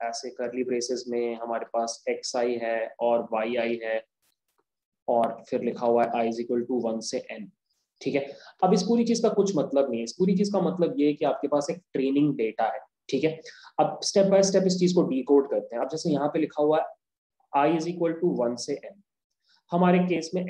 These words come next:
n का value three है because हमारे पास तीन rows या तीन startups हैं, ठीक है। So मेरे training, अ, data में सिर्फ तीन rows हैं। सबसे पहली बात ये हो गई। अब क्वेश्चन है कि एक्सआई और वाईआई क्या है?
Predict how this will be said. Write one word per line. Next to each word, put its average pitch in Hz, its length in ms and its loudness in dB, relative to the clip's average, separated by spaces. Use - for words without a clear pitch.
n 135 100 -4
का 147 60 4
value 131 340 0
three - 380 -4
है - 300 -4
because 135 220 2
हमारे 123 240 -2
पास - 400 -6
तीन 165 260 0
rows 123 360 -2
या 147 80 2
तीन 139 300 2
startups - 540 -6
हैं, - 80 -20
ठीक 131 140 0
है। - 280 -6
So 143 120 0
मेरे 151 240 4
training, 143 440 2
अ, 117 200 0
data 127 360 -2
में 143 80 -2
सिर्फ 175 200 -4
तीन 131 360 -2
rows 107 280 -6
हैं। 110 80 -16
सबसे - 240 -10
पहली 135 220 0
बात 139 220 2
ये 135 60 0
हो 139 100 2
गई। 147 100 -2
अब 147 60 2
क्वेश्चन 165 420 0
है 160 80 -2
कि 175 220 -6
एक्सआई 151 480 -2
और 139 200 0
वाईआई 120 420 -2
क्या 120 220 -6
है? 113 140 -10